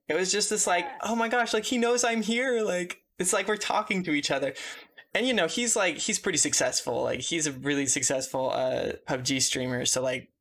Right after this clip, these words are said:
Speaker 1: props to him. Um, but he's
Speaker 2: Yeah.
Speaker 1: always remembered who I am, and that's, that's made a,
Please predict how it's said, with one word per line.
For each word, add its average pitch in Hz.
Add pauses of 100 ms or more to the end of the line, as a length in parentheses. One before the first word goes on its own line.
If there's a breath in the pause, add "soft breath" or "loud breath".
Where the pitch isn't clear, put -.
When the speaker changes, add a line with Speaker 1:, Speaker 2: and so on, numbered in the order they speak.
Speaker 1:
props 165
to 143
him. 135 (420 loud breath)
Um, 131
but 123
he's 151
Speaker 2:
Yeah. 180
Speaker 1:
always 190
remembered 180
who 165
I 147
am, 131
and 127
that's, 139
that's 147
made 139 (100)
a, 131